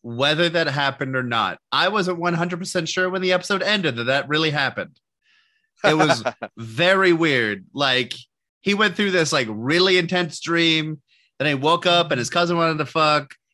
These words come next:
Speaker 1: and then his cousin just disappeared overnight, like,
Speaker 2: And she cut her
Speaker 1: with
Speaker 2: hair.
Speaker 1: all of her hair, yeah, with all of
Speaker 2: Yeah.
Speaker 1: her hair cut off. And I was like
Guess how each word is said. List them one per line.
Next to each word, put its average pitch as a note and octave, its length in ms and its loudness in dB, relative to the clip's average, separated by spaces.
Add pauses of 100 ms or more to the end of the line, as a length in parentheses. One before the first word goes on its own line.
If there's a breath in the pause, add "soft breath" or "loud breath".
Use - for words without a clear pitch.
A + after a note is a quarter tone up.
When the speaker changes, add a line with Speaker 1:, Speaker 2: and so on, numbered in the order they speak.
(120)
Speaker 1:
and D#3 120 0
then D#3 100 0
his C#3 180 -2
cousin F3 340 0
just C#3+ 240 -2 (180)
disappeared G#3+ 760 0
overnight, G#3 880 0
like, C#3+ 580 0 (260)
Speaker 2:
And B2 140 -4
she B2+ 100 -8
cut C3+ 140 0
her A#2 100 2
Speaker 1:
with A2 140 2
Speaker 2:
hair. A#2 100 4
Speaker 1:
all D#3+ 180 4
of F3+ 120 2
her F3 100 2
hair, F#3+ 140 0
yeah, G3+ 180 2
with C#3+ 180 0
all D3+ 60 2
of E3 60 4
Speaker 2:
Yeah. F3+ 140 4
Speaker 1:
her D3 60 2
hair F#3 200 0
cut G#3+ 180 2
off. A3+ 280 4 (440 loud breath)
And F3+ 100 2
I F#3+ 120 6
was F#3 120 2
like D3 360 2